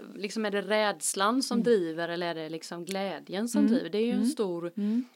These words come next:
Speaker 1: Det tror jag är jättebra att fråga sig själv.
Speaker 2: Ja.
Speaker 1: Drivs jag av rädslan
Speaker 2: Mycket bra.
Speaker 1: här eller drivs jag av glädjen här?
Speaker 2: Mm. Mm.
Speaker 1: Men, eh, visst att man, jag har många gånger känt så att man har drivits av rädslan.
Speaker 2: Mm.
Speaker 1: "Ja, men jag får ta det, jag har inget
Speaker 2: Absolut.
Speaker 1: annat jobb, jag får ta det."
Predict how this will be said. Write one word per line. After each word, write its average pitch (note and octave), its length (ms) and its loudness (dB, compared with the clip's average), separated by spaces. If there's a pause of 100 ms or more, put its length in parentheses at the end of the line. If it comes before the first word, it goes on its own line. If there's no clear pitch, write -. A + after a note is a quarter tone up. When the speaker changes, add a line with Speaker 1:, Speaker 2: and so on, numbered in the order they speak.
(800)
Speaker 1:
Det C4 260 -2
tror G3+ 200 -4
jag E3 80 -2
är D#3+ 40 -6
jättebra E3 840 -6
att G#3+ 80 -2
fråga G#3+ 400 -4
sig F3+ 120 -10
själv. - 180 0
Speaker 2:
Ja. C4 280 4
Speaker 1:
Drivs A3+ 340 4
jag G3 80 0
av F#3+ 100 -4
rädslan G#3+ 580 4
Speaker 2:
Mycket D4 160 2
bra. A#3 100 4
Speaker 1:
här C4+ 340 6
eller C4+ 180 0
drivs B3+ 320 -2
jag B3 120 0
av A#3+ 100 -2
glädjen A3+ 560 -2
här? G3+ 240 0 (340)
Speaker 2:
Mm. G3+ 140 -6
Mm. G3 160 -10 (260)
Speaker 1:
Men, F#3 300 -6
eh, F3 100 -8
visst G#3+ 360 -2
att F#3 140 -6
man, F#3 360 -4
jag E3+ 160 -4
har C#4+ 220 0
många B3+ 260 0
gånger E3+ 280 -6
känt D#3 300 -8
så F3 60 -10
att D#3+ 80 -10
man E3+ 140 -6
har E3 60 -6
drivits D#3 420 -8
av D#3+ 120 -6
rädslan. D#3+ 520 -8
Speaker 2:
Mm. - 100 -2
Speaker 1:
"Ja, - 40 -4
men G3 60 -2
jag F#3+ 100 -2
får - 80 -12
ta F3+ 360 2
det, E3+ 80 2
jag E3+ 80 2
har G3 120 2
inget F#3 260 0
Speaker 2:
Absolut. F3 220 -2
Speaker 1:
annat E3 180 -8
jobb, D#3+ 240 -8
jag E3+ 80 -6
får A#3+ 260 -4
ta D3+ 140 -4
det." - 200 -8